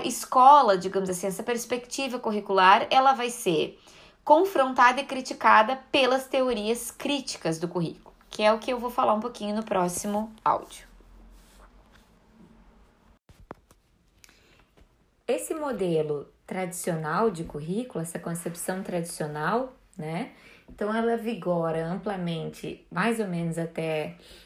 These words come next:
a década de setenta, e ela vai ser, é, questionada por uma perspectiva e um conjunto de estudos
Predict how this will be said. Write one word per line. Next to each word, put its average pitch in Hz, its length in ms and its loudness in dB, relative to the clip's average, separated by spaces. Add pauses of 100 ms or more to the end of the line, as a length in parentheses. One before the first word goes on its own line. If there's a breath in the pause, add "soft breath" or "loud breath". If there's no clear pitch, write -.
(120)
a - 140 -10
década 156 420 -4
de 160 120 -10
setenta, 220 760 -4
e 240 120 -6
ela 254 200 0
vai 247 160 -6
ser, 180 520 -4 (1000 soft breath)
é, 156 360 -6
questionada 202 1160 -4 (260)
por 226 120 2
uma 262 260 -2 (640)
perspectiva 214 840 0
e 185 100 -2
um 175 80 -2
conjunto 190 760 -4
de 165 140 -8
estudos 208 640 -6